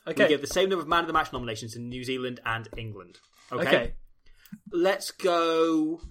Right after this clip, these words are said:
Speaker 2: Dick of the Day nominations by Argentina, the home country of one Mister Martin Rodriguez.
Speaker 1: I pulled
Speaker 2: Okay?
Speaker 1: a face when you said
Speaker 2: Do you
Speaker 1: the word
Speaker 2: think,
Speaker 1: Argentina.
Speaker 2: do you think New Zealand,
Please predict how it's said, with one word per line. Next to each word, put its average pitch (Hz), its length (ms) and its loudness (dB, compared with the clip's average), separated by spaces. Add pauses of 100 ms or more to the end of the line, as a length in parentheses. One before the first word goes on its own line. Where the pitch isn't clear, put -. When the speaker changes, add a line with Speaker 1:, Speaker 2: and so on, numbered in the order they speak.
(360)
Speaker 2:
Dick 208 220 4
of 208 40 4
the 202 60 4
Day 196 140 6
nominations 156 640 0
by 147 540 8 (180)
Argentina, 175 800 4 (160)
the 143 100 0
home 190 240 6
country 180 560 0 (140)
of 123 240 -2
one 151 320 4 (240)
Mister 127 580 -4 (160)
Martin 135 500 2
Rodriguez. 117 680 -6 (400)
Speaker 1:
I 165 100 10
pulled 180 240 8
Speaker 2:
Okay? 147 80 4
Speaker 1:
a 151 40 0
face 165 300 8
when 147 120 4
you 135 60 2
said 143 140 4
Speaker 2:
Do 156 60 2
you 151 40 2
Speaker 1:
the 131 60 0
word 131 100 8
Speaker 2:
think, 123 80 2
Speaker 1:
Argentina. 120 560 -6 (180)
Speaker 2:
do 139 140 -6
you 202 100 0
think 196 340 0 (340)
New 170 220 -4
Zealand, 202 460 2